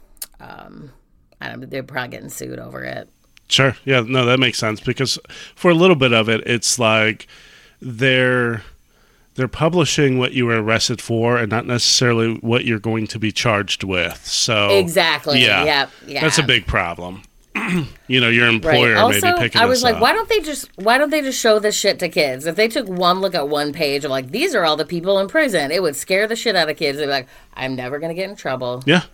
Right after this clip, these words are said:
Speaker 2: ever again.
Speaker 1: Because I don't wanna be trapped in a cell with these people.
Speaker 2: I'm gonna be a good boy. <laughs>
Speaker 1: Yep.
Speaker 2: Yeah. All right. So the one that I missed was,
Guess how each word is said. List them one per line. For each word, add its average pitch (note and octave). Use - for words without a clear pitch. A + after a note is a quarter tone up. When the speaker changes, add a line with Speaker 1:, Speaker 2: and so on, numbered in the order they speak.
Speaker 2:
ever B2+
again. E3
Speaker 1:
Because E3
I E3
don't D3+
wanna D#3+
be D3+
trapped C#3+
in C3+
a C#3+
cell B2
with B2
these A#2
people. -
Speaker 2:
I'm G2
gonna A2
be B2
a B2+
good C#3+
boy. G#2+
<laughs> D3+
Speaker 1:
Yep. F#3+
Speaker 2:
Yeah. D3
All C4
right. D3
So -
the D3+
one E3+
that D3+
I E3+
missed B2
was, A2